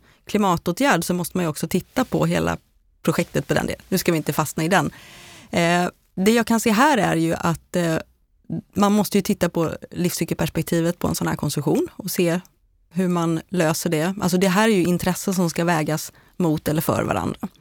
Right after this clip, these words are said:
Eh, men jag ser också en väldigt stor möjlighet, för det vi jobbar med i betongindustrin och cementindustrin just nu, det är ju att, att ställa om, att få ner klimatpåverkan. Eh,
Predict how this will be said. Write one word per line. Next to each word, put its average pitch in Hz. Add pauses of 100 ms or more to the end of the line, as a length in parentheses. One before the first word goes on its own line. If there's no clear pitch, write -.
(520)
Eh, 180
men 226
jag 226
ser 233
också 165
en 285
väldigt 190
stor 165
möjlighet, 175
för -
det 185
vi 190
jobbar 220
med 190
i 147
betongindustrin 156
och 147
cementindustrin 160
just -
nu, 147
det 202
är 175
ju 208
att, - (360)
att -
ställa -
om, 214 (1040)
att 202
få 196
ner 180
klimatpåverkan. 170 (680)
Eh, 175